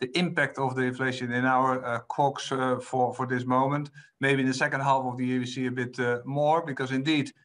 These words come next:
there's a steep increase of, uh, of commodities, uh, like, uh, uh, aluminium, uh, oil-related products, uh, and so on and so forth. Um, yes, we see, uh, especially for two thousand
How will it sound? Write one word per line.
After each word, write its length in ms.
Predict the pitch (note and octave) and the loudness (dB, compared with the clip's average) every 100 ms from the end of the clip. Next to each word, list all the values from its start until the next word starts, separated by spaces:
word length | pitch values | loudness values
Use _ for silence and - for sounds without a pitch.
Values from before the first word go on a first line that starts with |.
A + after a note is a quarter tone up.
| _ - | _ -6
there's 160 | C3+ | -4
a 80 | C3 | -2
steep 340 | B2+ - D3+ C#3+ | -4 0 0 0
increase 540 | D3 C#3+ C#3 C3 B2+ C3 | -2 0 0 0 0 2
of, 320 | B2+ A#2+ - | 2 2 0
uh, 240 | B2 A#2 A#2 _ _ | 0 0 -4 _ _
of 180 | C3 - | -6 0
commodities, 640 | C#3+ C#3+ C#3+ C#3+ D3 D3 - | 2 4 4 2 0 -2 -2
uh, 140 | B2+ | 0
like, 460 | B2 B2+ B2 B2 C3 | 4 4 2 0 0
uh, 220 | B2 A#2+ - _ B2+ | 2 0 -6 _ -8
uh, 120 | A#2+ | -2
aluminium, 680 | C3 C3 C#3 C#3 C#3 C#3 C#3 B2 | 2 2 2 2 0 -2 -6 -6
uh, 180 | A#2+ A#2 C3+ | -6 -2 2
oil-related 800 | C3+ C3 C3 C3+ C3+ C3 B2 - | 2 4 4 4 2 0 -6 -2
products, 500 | C3+ C3 C3+ - - _ _ _ _ | 0 0 -2 -8 -16 _ _ _ _
uh, 280 | A#2+ A#2+ A#2 B2 | 2 2 2 0
and 140 | B2 | -2
so 140 | C3 | 0
on 40 | B2 | -2
and 80 | A#2+ | -2
so 80 | - | -8
forth. 360 | - E3+ F3 - - _ _ - | 0 2 2 -4 -18 _ _ -2
Um, 580 | C#3 C#3 C#3 C#3 C3+ - | 2 4 2 0 -6 -8
yes, 260 | - F3 E3+ | -2 -2 -2
we 200 | C#3+ C3+ | -6 -8
see, 400 | C3+ D3+ C#3 C3 | -4 -2 -2 -2
uh, 160 | B2+ A#2+ | -4 -4
especially 520 | B2+ - C#3+ C#3 B2+ | -6 -4 -4 0 -2
for 380 | B2 B2 A#2+ A#2+ | -2 2 4 2
two 160 | A#2+ C3 | 0 -2
thousand 320 | B2+ A#2+ | 0 -2